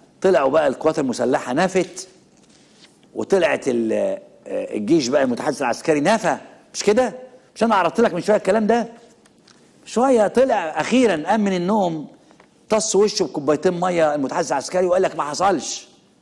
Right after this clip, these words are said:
ده كذب، ولن نستقبل، ولن ولم". بس فعلًا يا فرحة الصهاينة بيك يا سيسي.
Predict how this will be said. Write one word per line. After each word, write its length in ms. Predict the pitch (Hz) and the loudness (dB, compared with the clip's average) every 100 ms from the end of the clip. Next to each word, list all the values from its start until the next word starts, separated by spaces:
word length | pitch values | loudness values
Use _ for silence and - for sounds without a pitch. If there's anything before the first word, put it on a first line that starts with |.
| _ _ | _ _
ده 100 | - | -4
كذب، 360 | 147 214 196 - - - _ _ _ _ _ _ - - | 2 2 2 -4 -16 -20 _ _ _ _ _ _ -10 0
ولن 240 | 147 214 | 2 2
نستقبل، 680 | 196 - 226 185 175 143 90 - - _ _ _ _ | 0 0 0 0 0 0 -4 -14 -20 _ _ _ _
ولن 260 | 127 170 214 | 2 2 2
ولم". 560 | 185 196 214 160 98 - - _ _ _ _ _ _ _ - _ - | 2 2 0 -4 -8 -14 -20 _ _ _ _ _ _ _ -20 _ -6
بس 180 | 143 165 | -2 0
فعلًا 480 | 214 302 294 240 170 - - _ _ - | 0 2 2 0 -2 -12 -20 _ _ -4
يا 120 | 147 | 0
فرحة 320 | 156 262 240 202 | 2 2 0 -2
الصهاينة 500 | 170 - 180 190 156 | -2 -2 -2 0 0
بيك 220 | 156 131 | 0 -2
يا 40 | |
سيسي. 440 | 113 107 87 - | -6 -8 -12 -14